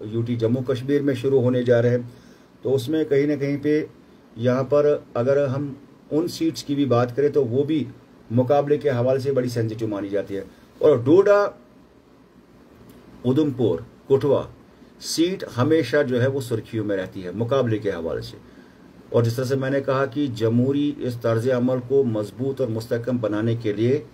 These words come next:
यहाँ पर हर एक शख्स को अपने वोट का सही इस्तेमाल करने की जो है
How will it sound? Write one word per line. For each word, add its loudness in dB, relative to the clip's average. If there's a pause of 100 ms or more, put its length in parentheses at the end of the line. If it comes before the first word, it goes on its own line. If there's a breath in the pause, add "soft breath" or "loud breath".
(400 loud breath)
यहाँ 2
पर 0
हर 0
एक 4
शख्स -4
को -2
अपने -2
वोट -2
का 0
सही 0
इस्तेमाल -2
करने -2
की -10
जो -4
है -2